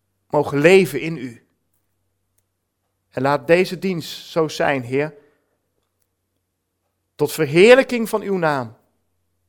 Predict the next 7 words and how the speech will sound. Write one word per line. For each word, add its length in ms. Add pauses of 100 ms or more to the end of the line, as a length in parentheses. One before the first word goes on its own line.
(1080)
En 360 (560)
komt 340
u 440 (280)
dwars 380
door 340
alles 300
heen 380